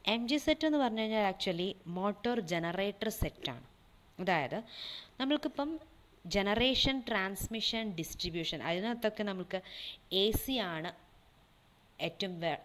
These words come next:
വളരെ ഇമ്പോർട്ടൻ്റ് ആയിട്ട്. അതായത് നമ്മൾ ജനറേറ്റ് ചെയ്യുന്നതൊക്കെ എ സി ആണ്. പക്ഷേ എന്നാലും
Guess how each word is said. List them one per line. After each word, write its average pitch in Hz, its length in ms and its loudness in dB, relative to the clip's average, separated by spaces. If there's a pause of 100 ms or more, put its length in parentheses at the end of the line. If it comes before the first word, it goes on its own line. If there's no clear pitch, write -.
(120)
വളരെ 190 320 2
ഇമ്പോർട്ടൻ്റ് 165 460 -2
ആയിട്ട്. 123 200 -10
അതായത് 170 220 -2
നമ്മൾ 180 160 -4
ജനറേറ്റ് 170 460 -2
ചെയ്യുന്നതൊക്കെ 180 420 -2
എ 143 80 -4
സി - 200 -8
ആണ്. 135 160 -12 (920)
പക്ഷേ 208 360 -2 (560)
എന്നാലും 208 540 0